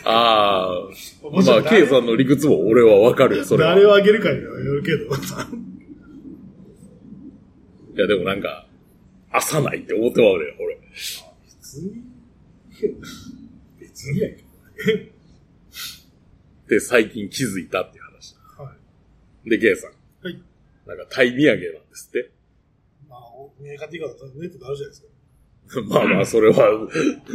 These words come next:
Speaker 1: どの程度のあれなんか知らんけど。
Speaker 2: でもなんか何買っていいかな。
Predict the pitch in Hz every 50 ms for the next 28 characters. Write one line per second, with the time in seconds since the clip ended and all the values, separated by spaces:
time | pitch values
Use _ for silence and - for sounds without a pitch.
0 | - - - 104 - 123 127 131 156 151 143 - 151 147 143 143 135 131 131 131
1 | 127 123 123 127 113 117 123 123 104 92 87 87 90 - - 113 98 92 87 90
2 | 80 80 76 - - _ _ _ _ _ _ _ _ _ _ _ _ - - -
3 | - - - - - - 131 135 147 - - 196 196 - 220 196 - -